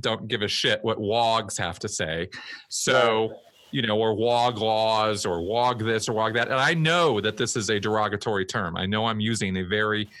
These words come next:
Speaker 1: derogatory term right now. This is the word Scientologists use. That's why I'm using it. I'm not
Speaker 2: Right.
Speaker 1: throwing this word around because I enjoy,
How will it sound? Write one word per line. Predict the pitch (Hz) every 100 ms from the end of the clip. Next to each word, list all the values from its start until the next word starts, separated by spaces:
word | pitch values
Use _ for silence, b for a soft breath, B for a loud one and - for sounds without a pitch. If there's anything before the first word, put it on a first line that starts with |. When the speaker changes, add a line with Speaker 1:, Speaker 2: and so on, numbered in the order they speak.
| B B B _ _ _ -
Speaker 1:
derogatory | 202 120 123 120 120 113 107
term | 120 107 98
right | 95
now. | 110 85
This | 110 123
is | - 151 151 -
the | 131
word | 127 117
Scientologists | 104 127 113 110 104 139 139 110 98 101 -
use. | 120 87
That's | 101 101
why | 107 104
I'm | 95 98
using | 104 95 80
it. | 82 B B B B
I'm | 107
not | 117 180
Speaker 2:
Right. | 175
Speaker 1:
throwing | 156 -
this | 98 -
word | 110 104
around | 92 92
because | 101 107
I | 95 90
enjoy, | 92 101 90 107 104 92